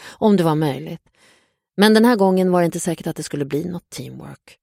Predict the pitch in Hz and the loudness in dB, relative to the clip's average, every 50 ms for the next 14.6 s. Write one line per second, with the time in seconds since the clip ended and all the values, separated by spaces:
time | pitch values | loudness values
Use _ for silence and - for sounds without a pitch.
0 | _ _ _ _ _ _ _ _ _ _ _ _ - - 180 - - 190 185 170 | _ _ _ _ _ _ _ _ _ _ _ _ -4 -4 -4 0 2 2 2 2
1 | 175 165 - 180 170 160 147 156 160 160 165 165 160 143 131 127 143 147 - - | 0 -2 0 2 2 2 2 0 0 0 0 2 0 0 0 -2 -4 -4 -4 -10
2 | - - - 196 _ _ - 196 185 175 151 - - 160 160 160 156 160 160 160 | -8 -8 -8 -8 _ _ -4 0 0 0 0 -2 -4 -2 -2 -2 -2 -2 -2 -2
3 | 160 156 - - 214 196 151 143 143 - - 240 233 - - - - - - - | -2 -2 0 2 2 2 2 0 -6 -12 -10 -10 -10 -10 -10 -14 -14 -14 -14 -14
4 | - - - - - - - - - - - 185 175 180 165 165 160 160 - 175 | -14 -16 -18 -20 -20 -20 -20 -20 -12 -2 0 2 2 2 2 2 0 0 0 2
5 | 160 156 151 151 - - _ - 165 151 156 151 151 151 156 151 151 147 139 143 | 2 2 2 0 -4 -8 _ -4 0 2 2 4 4 4 2 2 0 -2 -4 -6
6 | 147 160 175 165 160 _ _ _ _ _ _ - 214 - 254 226 214 208 240 233 | -8 -8 -10 -12 -12 _ _ _ _ _ _ -2 2 4 4 4 6 6 4 4
7 | - - 175 - 147 143 - - 160 135 127 131 - - - 202 160 127 - - | 4 -2 -4 -2 -2 -4 -2 -2 -2 -2 -2 -4 -6 -8 -8 -8 -8 -10 -14 -18
8 | _ - 82 - - _ _ _ - - - _ _ _ _ _ _ _ _ _ | _ -14 -14 -14 -14 _ _ _ -20 -20 -20 _ _ _ _ _ _ _ _ _
9 | _ _ _ - - 190 196 185 170 - - 180 156 - - - 156 151 151 156 | _ _ _ -4 0 2 4 4 2 2 0 -2 -2 -2 -4 -4 -2 -2 -2 -4
10 | - - 175 - 175 165 - - - 240 226 196 151 143 139 135 143 120 127 123 | -4 -6 -4 -4 -4 -6 -6 -6 -4 -2 -2 -2 -2 -2 -4 -6 -6 -6 -6 -6
11 | 131 131 _ - - 131 - - - - - 156 147 147 139 135 143 - - 160 | -8 -10 _ -8 -8 -8 -6 -8 -8 -6 -2 0 0 0 0 -2 -4 -4 -4 -4
12 | 147 - - - _ - 147 151 151 151 147 - - - - - - _ _ - | -4 -4 -8 -16 _ -2 0 0 0 -2 -4 -8 -16 -20 -20 -20 -20 _ _ 2
13 | 226 226 208 - 233 220 - - 170 151 151 151 - 156 - - - - 117 117 | 4 4 4 2 -4 -6 -4 -2 -2 -2 -2 -2 -4 -8 -12 -12 -14 -12 -12 -12
14 | - - - - - 101 _ - 101 101 101 | -12 -12 -12 -12 -14 -18 _ -18 -18 -16 -16